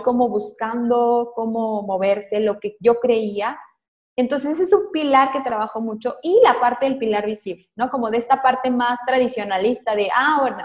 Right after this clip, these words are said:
ahí sí entra como que la alimentación, y quita esto, y pon esto, y muévete más, pero todo desde, pues, prácticamente yo te diría que todo desde la conciencia, ¿no? Es decir,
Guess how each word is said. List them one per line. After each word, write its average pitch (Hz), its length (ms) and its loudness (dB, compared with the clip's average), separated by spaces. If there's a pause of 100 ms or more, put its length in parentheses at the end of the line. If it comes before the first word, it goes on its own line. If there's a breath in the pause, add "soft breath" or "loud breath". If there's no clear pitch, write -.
(120)
ahí 208 180 2
sí 247 160 0
entra 240 300 -2
como 240 180 -8
que 220 100 -6
la 202 100 0
alimentación, 190 640 -6
y 180 100 -12
quita 254 360 -2
esto, 330 240 -2
y - 80 -8
pon 208 200 -6
esto, 254 300 -2
y 240 80 -2
muévete 196 420 -8
más, 269 320 -2 (400 loud breath)
pero 277 380 4
todo 294 320 4
desde, 220 800 -2 (140)
pues, 220 340 -6 (160)
prácticamente 277 640 0
yo 269 100 2
te 269 80 -4
diría 233 260 -2
que 254 100 0
todo 269 200 2
desde 294 320 -2
la 214 180 -4
conciencia, 208 580 -10
¿no? 233 160 -6
Es 240 140 -2
decir, 220 360 -10